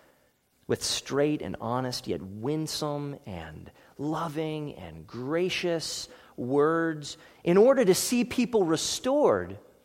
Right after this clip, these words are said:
For their greatest joy and the glory of God is at stake. Look, the application, I'll bring it in for a close, the application of this sermon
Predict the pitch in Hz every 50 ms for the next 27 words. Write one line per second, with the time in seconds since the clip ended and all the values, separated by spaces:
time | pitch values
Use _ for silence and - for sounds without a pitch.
0 | _ _ _ _ _ _ _ _ _ _ _ _ _ _ _ _ _ _ _ _
1 | _ _ _ _ - - _ _ _ _ _ _ _ _ _ _ - 143 131 139
2 | 143 123 - 151 147 151 143 147 143 - - - 147 147 147 135 123 117 107 104
3 | 101 110 117 120 123 120 117 113 113 117 113 - 110 101 107 - 104 101 98 95
4 | 95 98 107 - - - - - - 98 87 87 90 - - 127 123 104 98 -
5 | - 120 117 90 127 147 - 160 147 - - - 131 123 - - 127 120 120 113
6 | 113 107 117 123 123 120 123 120 117 - 120 117 - - 101 87 82 104 110 127
7 | 151 - - 151 - - 147 139 127 - 127 110 101 101 110 107 - - - 120
8 | 110 107 101 87 80 78